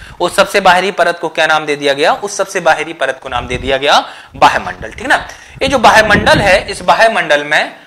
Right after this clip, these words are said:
हल्की एवं अक्रिय गैसें पाई जाती हैं, हल्की एवं अक्रिय गैस। अब पहले तो बात करते हैं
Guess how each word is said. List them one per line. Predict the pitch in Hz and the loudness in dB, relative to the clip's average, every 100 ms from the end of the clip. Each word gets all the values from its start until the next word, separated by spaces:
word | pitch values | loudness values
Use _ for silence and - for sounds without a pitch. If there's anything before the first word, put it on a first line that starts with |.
| - - | -20 -4
हल्की | - 220 226 254 208 - - - _ _ _ _ _ _ _ | 2 2 0 -8 -10 -12 -20 -20 _ _ _ _ _ _ _
एवं | 208 220 233 220 | -2 2 2 0
अक्रिय | 214 254 262 | -4 -6 -4
गैसें | 233 233 247 | -4 -4 -4
पाई | 190 135 | -2 -2
जाती | 98 - - | -8 -12 -20
हैं, | - _ - _ _ _ _ _ _ _ - - - _ _ _ _ _ - 147 | -20 _ -20 _ _ _ _ _ _ _ -20 -20 -20 _ _ _ _ _ -20 -6
हल्की | 170 175 202 214 214 | -4 -4 -8 -10 -8
एवं | 180 180 180 | -8 -8 -8
अक्रिय | 196 - 202 190 | -10 -10 -12 -12
गैस। | 110 - - - - - _ _ _ _ _ _ - - _ _ _ _ _ - _ - - _ - - - - - - - | -12 -16 -16 -16 -18 -20 _ _ _ _ _ _ -20 -20 _ _ _ _ _ -20 _ -20 -20 _ -20 -20 -20 -20 -20 -10 -2
अब | 208 | 0
पहले | 233 233 277 | 4 4 2
तो | 302 | 4
बात | 262 262 | 4 4
करते | 240 240 | 2 2
हैं | 254 294 - | 0 -2 -6